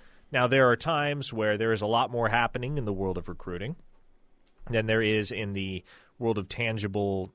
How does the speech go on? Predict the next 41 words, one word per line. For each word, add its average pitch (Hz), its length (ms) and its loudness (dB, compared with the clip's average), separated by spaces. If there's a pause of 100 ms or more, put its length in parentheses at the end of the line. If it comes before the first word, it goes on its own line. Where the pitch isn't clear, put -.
O 117 140 2
U 101 180 -2
football. 98 580 -6 (920)
Today 262 680 8
is 185 180 2
not 202 200 8
one 190 120 6
of 165 80 2
those 139 200 6
days. 98 480 0 (320)
This 147 180 0
is 165 100 -2
not 175 200 6
one 165 100 6
of 143 80 2
those 131 200 4
weeks 135 420 0
or 123 180 0
one 143 180 2
of 131 80 -2
those 117 200 4
months. - 520 -6 (140)
The 135 180 0
only 254 380 4
commitment 151 720 2
that 143 100 4
O 170 100 8
U 180 180 4
is 135 160 4
really 226 260 4
waiting 143 400 6
on 113 260 4
imminently 123 680 0
here 85 340 -6 (380)
is 143 200 2
one 208 220 4
that 190 140 -2
comes 220 320 0
down 220 260 6
this 214 240 6
Friday 120 680 2